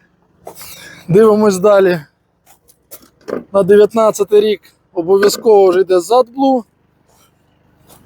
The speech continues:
Диски в гарному стані,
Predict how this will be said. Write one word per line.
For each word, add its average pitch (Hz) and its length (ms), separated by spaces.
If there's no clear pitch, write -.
Диски 208 680
в 185 60
гарному 208 440
стані, 254 540